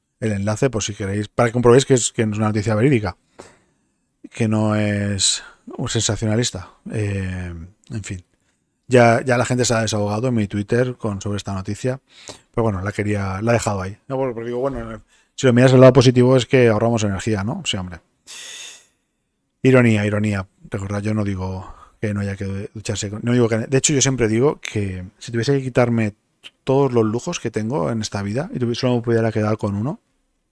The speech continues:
y después de muchos años existiendo y viajando y sobreviviendo como he podido, yo creo que el único lujo que no me quitaría si solo pudiese elegir uno, no sería un móvil, no sería un ordenador, no sería Netflix, no sería internet, no sería,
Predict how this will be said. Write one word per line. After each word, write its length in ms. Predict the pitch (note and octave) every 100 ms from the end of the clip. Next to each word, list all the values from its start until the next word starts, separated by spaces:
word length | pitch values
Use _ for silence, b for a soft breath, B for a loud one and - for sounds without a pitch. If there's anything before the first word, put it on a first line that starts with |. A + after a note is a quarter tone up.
| _ _ _
y 80 | -
después 260 | G#2+ B2+ A#2+
de 60 |
muchos 300 | B2 A2+ A2
años 340 | G#2+ G#2 G2+ - B B B B B B
existiendo 680 | A#2 - G#2 - A#2+ B2 A#2
y 60 | A2+
viajando 600 | G#2 F#2+ A#2+ B2 A2+ G#2+
y 40 |
sobreviviendo 760 | G2+ G#2+ G2 G2 A2+ A2+ A2 G#2+
como 160 | G#2+
he 20 | G#2
podido, 400 | G#2 G#2 G#2+ G#2 _ _ _ _
yo 200 | B2+ B2
creo 340 | - C3+ C#3+ C#3
que 220 | - A#2
el 100 | A2
único 1040 | B2 C3 - A#2+ A#2+ A2+ G#2+ G#2 G#2 G2+
lujo 560 | G#2 G#2+ D3 - - - _ _ _ _ _ _ _ _ _
que 60 | B2+
no 80 | A#2
me 100 | B2+
quitaría 420 | B2+ A#2+ A2+ C#3
si 120 | C3
solo 240 | G#2+ A#2 A#2+
pudiese 300 | A2 A2 A2
elegir 260 | G2+ -
uno, 200 | G#2 C3+
no 100 | B2
sería 280 | A#2 G#2+ G#2+
un 80 | G2+
móvil, 380 | G2+ A2 A2 C3 _ B B B -
no 100 | A#2
sería 280 | A#2 A2+
un 100 | A2
ordenador, 580 | G#2+ G#2 G2 G2 A#2+ A#2
no 120 | A#2
sería 260 | - G#2 G2+
Netflix, 480 | G#2 A#2 - G#2+ G#2
no 80 | G#2+
sería 240 | G#2 G2+
internet, 480 | G2+ F2+ F#2+ G#2 G2
no 120 | A2
sería, 560 | G2+ G#2 F#2+ G2 G2 G2